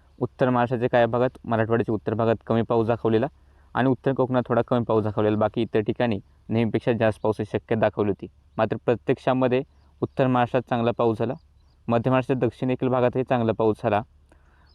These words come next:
मराठवाड्याचे उत्तर भाग आणि पश्चिम विदर्भात सर्वसाधारण पाऊस झाला आणि बाकी इतर ठिकाणी नेहमीपेक्षा कमी पावसाच्या नोंदी या झालेल्या आहेत. आणि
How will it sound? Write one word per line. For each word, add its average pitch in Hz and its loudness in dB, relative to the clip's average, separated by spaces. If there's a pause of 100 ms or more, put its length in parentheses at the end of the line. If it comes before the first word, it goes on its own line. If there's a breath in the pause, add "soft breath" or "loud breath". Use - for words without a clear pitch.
(100)
मराठवाड्याचे 117 0
उत्तर 120 -2
भाग 131 0
आणि 127 -2
पश्चिम 127 -2
विदर्भात 117 2 (120)
सर्वसाधारण 113 0
पाऊस 113 0
झाला 117 -4 (120)
आणि 117 -2
बाकी 117 -2
इतर 123 0
ठिकाणी 113 -2 (420)
नेहमीपेक्षा 113 0 (200)
कमी 123 0
पावसाच्या 107 -2
नोंदी 107 -2 (140)
या 110 2
झालेल्या 101 0
आहेत. 98 -4 (1160)
आणि 127 2